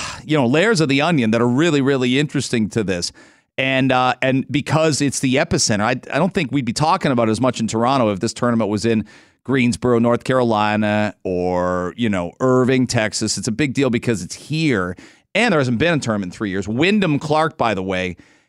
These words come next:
is the leader at seven under par. That's not a golfer. That's a, that's a daytime soap opera villain. Wyndham Clark set up. He has an evil twin.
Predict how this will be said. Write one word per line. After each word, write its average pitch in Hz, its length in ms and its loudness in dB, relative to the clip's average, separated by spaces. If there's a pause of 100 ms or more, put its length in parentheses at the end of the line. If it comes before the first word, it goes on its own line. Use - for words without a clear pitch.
is 117 160 -2
the 120 100 0
leader 120 240 2
at 107 80 -2
seven 117 240 0
under 107 140 0
par. 151 120 0
That's - 300 -2
not 175 160 2
a 120 80 -2
golfer. 117 460 -2
That's 208 280 0
a, 180 220 0 (180)
that's 247 260 0
a 269 100 2
daytime 175 560 0
soap 156 340 0
opera 147 340 0
villain. 113 400 0
Wyndham 226 420 2
Clark 170 500 0 (340)
set 208 440 2
up. 175 240 2
He 175 120 4
has 160 140 4
an 156 80 2
evil 202 380 2
twin. 170 600 2